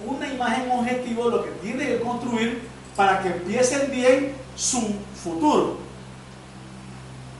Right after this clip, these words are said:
Si no, te vas a arrepentir porque vas a construir, eh, eh,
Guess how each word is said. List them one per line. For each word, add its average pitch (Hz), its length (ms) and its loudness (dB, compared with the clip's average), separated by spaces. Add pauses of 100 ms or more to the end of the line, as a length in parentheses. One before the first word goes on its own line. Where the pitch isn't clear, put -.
(320)
Si - 160 -6
no, - 420 0 (800)
te 165 140 0
vas - 420 4
a 190 100 -4
arrepentir - 680 -4 (640)
porque 165 280 -4
vas 175 140 0
a 208 140 2
construir, 170 560 -4 (200)
eh, 147 320 -8
eh, 143 160 -10